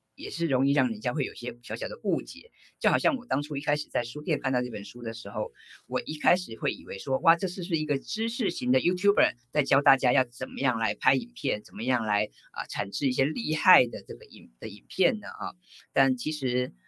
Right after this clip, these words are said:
呃，不完全是这样，因为这本书的重点在于这个资讯汇整术，也就是，啊，它的副标哈，它告诉你说，呃，收集、判读、表达，连九岁小孩都能听懂啊。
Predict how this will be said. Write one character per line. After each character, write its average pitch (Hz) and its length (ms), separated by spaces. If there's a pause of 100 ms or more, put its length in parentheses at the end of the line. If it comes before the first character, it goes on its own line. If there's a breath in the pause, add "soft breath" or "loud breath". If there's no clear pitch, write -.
(140 soft breath)
呃， - 80
不 185 140
完 127 120
全 170 140
是 - 100
这 113 140
样， 101 180 (220 soft breath)
因 170 140
为 151 80
这 190 100
本 135 140
书 156 160
的 - 80
重 139 280
点 - 200 (100)
在 135 180
于 98 220
这 117 80
个 101 180 (140)
资 247 300
讯 240 360 (140)
汇 147 240
整 - 220
术， - 340 (280 soft breath)
也 113 160
就 147 180
是， 139 220
啊， 104 260
它 135 100
的 - 100
副 156 200
标 120 260
哈， 120 140
它 131 100
告 123 140
诉 127 100
你 98 100
说， 120 280 (320 loud breath)
呃， 101 320
收 220 240
集、 135 400 (340)
判 151 260
读、 101 220 (160)
表 101 220
达， 73 200 (300 loud breath)
连 147 260
九 - 220
岁 185 140
小 - 160
孩 90 220
都 143 140
能 117 220
听 165 300
懂 156 240
啊。 - 180